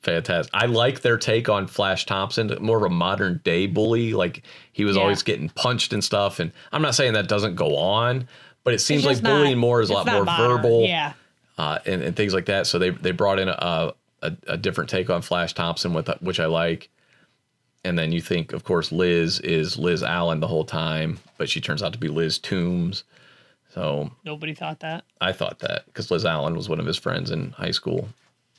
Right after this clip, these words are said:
Speaker 2: Nope.
Speaker 1: <laughs> So,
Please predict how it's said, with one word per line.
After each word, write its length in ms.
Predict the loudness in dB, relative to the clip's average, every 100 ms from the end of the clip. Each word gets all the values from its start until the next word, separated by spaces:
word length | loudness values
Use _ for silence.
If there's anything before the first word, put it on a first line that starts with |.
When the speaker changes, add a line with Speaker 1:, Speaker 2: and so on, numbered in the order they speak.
| _ -12
Speaker 2:
Nope. 140 | -12 -12 _ _ _ _ -6
Speaker 1:
<laughs> 80 | -2 -2 -4 -14 -18 -6 -6 -6 -12 -6 -4 -4 -2
So, 220 | -2